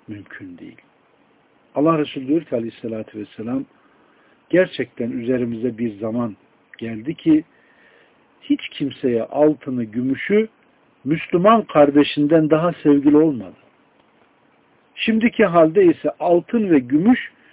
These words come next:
her birimize Müslüman kardeşinden daha sevgilidir." Ben Allah Resulü Aleyhisselatü Vesselam'dan işittim diyor İbn Ömer. Kıyamet günü komşusunu yakalayan nice komşu vardır ki şöyle der: "Ya Rab,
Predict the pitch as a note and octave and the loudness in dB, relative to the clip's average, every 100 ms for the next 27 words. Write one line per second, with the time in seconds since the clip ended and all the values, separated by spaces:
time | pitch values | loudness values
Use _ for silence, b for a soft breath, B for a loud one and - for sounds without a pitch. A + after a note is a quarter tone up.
0 | b b b G3 B3 A3 E3+ D#3 D3 E3 | b b b 4 6 6 6 4 4 4
1 | F#3+ D#3+ - E3 G3 F3+ E3 D#3 D#3 C3+ | 2 0 -6 -4 -4 -4 -2 0 -2 -6
2 | D#3 E3 D#3 D#3 E3+ - A#2 G#2 G2+ F#2+ | -6 -6 -4 -6 -8 -10 -12 -12 -14 -16
3 | F#2 - _ _ _ _ _ b b b | -18 -20 _ _ _ _ _ b b b
4 | b - D#3+ D#3+ - _ C#3 D#3 C#3 B2+ | b 2 4 2 -4 _ -2 0 -2 -6
5 | B2+ A#2+ A#2 - A#2 A#2 - A#2 - A2+ | -6 -6 -8 -10 -10 -10 -10 -14 -14 -14
6 | G#2+ A#2+ C3+ A2+ - _ G#2+ G2+ G#2+ A2+ | -10 -6 -6 -6 -12 _ -16 -14 -12 -12
7 | G#2+ G2 G2 G2 G2 _ _ _ b b | -14 -16 -16 -18 -20 _ _ _ b b
8 | b b b - C#3+ D#3 D#3 F3+ E3+ - | b b b -8 2 4 4 4 0 -2
9 | B2 B2 - D3 C#3+ - C3+ C#3+ C#3+ C3 | -4 -4 0 0 0 -8 -12 -4 0 2
10 | B2 B2 B2 A#2+ B2 D#3 D#3 - B2 A2+ | 0 -2 -2 -4 -4 2 0 0 -6 -8
11 | - A#2 A2+ A#2+ D#3+ - C3+ E3 E3 B2+ | -8 -6 -6 -6 -8 -8 -8 0 0 0
12 | G2 F#2+ - b b b b b _ D3 | -6 -14 -20 b b b b b _ 6
13 | E3 D3+ | 8 8